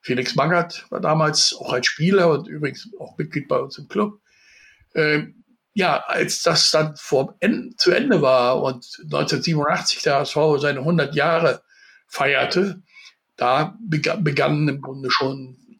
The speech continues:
die Verhandlungen über ein Ende dieser Kooperation. Die war auf zehn Jahre geschlossen und hätte zwei Jahre vorher gekündigt werden müssen. Und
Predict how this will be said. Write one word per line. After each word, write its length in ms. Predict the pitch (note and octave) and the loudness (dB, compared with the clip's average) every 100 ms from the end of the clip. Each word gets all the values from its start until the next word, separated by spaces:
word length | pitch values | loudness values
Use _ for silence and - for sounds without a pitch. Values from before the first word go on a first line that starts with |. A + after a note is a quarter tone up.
| - | -18
die 500 | - C#2 C2 B1+ B1+ _ _ _ _ _ _ | -18 -16 -16 -16 -20 _ _ _ _ _ _
Verhandlungen 840 | - B2 C#3 D3 C#3+ C3+ C3+ C#3 | -6 -2 -2 0 0 -2 -8 -12
über 520 | D3 C3 B2+ B2 B2 - _ - | -12 -2 0 0 -2 -14 _ -8
ein 160 | C3 C3+ | -6 -2
Ende 460 | C#3+ D3 C3+ A#2+ | 0 0 2 2
dieser 440 | B2+ B2 A#2 A#2+ - | 0 -4 -2 -2 -4
Kooperation. 1000 | D#3+ - - A2+ - C3+ C#3+ E3 E3+ _ _ _ _ _ _ _ _ | 0 0 0 -2 -2 0 2 0 -4 _ _ _ _ _ _ _ _
Die 60 | C#3 | -2
war 120 | C3 | 0
auf 140 | B2 | 0
zehn 200 | - C3 C3+ | 0 -2 0
Jahre 280 | C3+ C#3+ C#3+ | 0 2 2
geschlossen 680 | C3 C#3+ D3 D3+ D3+ D3 | 0 0 0 -4 -8 -6
und 320 | D#3+ C3 C3 - - | -4 -4 -6 -8 -4
hätte 640 | - - C#3+ D3 C3+ B2 - | -2 -2 -2 -2 -2 -4 -6
zwei 240 | - C#3 | 0 0
Jahre 320 | C#3 C3+ B2+ | 2 2 0
vorher 460 | B2 D3 C#3 B2+ B2 _ _ _ _ - | 2 2 4 0 -2 _ _ _ _ -8
gekündigt 580 | C3+ - F#3+ F3 E3+ D#3+ | -6 -2 2 2 2 2
werden 320 | E3 - D#3 | 2 0 0
müssen. 460 | D#3 D3+ D#3 D3+ | 0 0 -6 -8
Und 600 | E3+ C#3 C3+ - - - | -6 -6 -8 -18 -20 -20